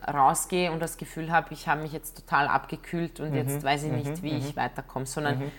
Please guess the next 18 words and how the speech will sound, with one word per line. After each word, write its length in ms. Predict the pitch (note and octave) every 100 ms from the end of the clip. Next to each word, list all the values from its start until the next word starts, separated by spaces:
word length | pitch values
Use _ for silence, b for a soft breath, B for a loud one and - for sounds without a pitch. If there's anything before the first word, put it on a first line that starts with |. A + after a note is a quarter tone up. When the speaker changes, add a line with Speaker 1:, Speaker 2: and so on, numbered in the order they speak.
| B
Speaker 1:
ich 160 | E3 D#3
musste 320 | F#3 G3 G#3
das 220 | F3 -
Gefühl 360 | F#3 - F#3+ F#3+
haben 200 | F#3 F3+
und, 220 | D#3+ E3+
und 240 | E3+ E3 -
springen 680 | - - G3+ F#3+ F3+ F3+ E3+
und 180 | D#3+ D#3 - B B B B
das 180 | F#3+ -
war 140 | F#3
so, 240 | F3+ F#3 E3+
das 220 | E3+ -
war 180 | D#3+ E3
halt 120 | E3
einfach 340 | D#3 C#3+ D3+ -
meins. 260 | A#2+ A#2+
Speaker 2:
Ja. 160 | C3